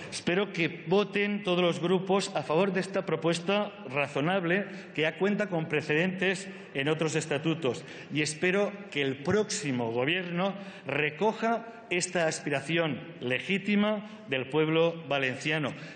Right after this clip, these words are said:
que respaldó les Corts de manera unánime. Esperamos que el próximo gobierno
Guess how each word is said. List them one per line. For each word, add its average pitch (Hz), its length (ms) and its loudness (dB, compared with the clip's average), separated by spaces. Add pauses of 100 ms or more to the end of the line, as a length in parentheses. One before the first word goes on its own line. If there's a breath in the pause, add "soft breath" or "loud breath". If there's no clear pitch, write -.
(120)
que 160 160 0
respaldó 156 920 0
les 120 300 0
Corts 226 480 -2 (100)
de 127 120 0
manera 156 800 0 (200)
unánime. 143 640 -2 (540 loud breath)
Esperamos 175 760 -2 (320)
que 127 80 -2
el 120 80 0
próximo 175 840 0
gobierno 147 600 0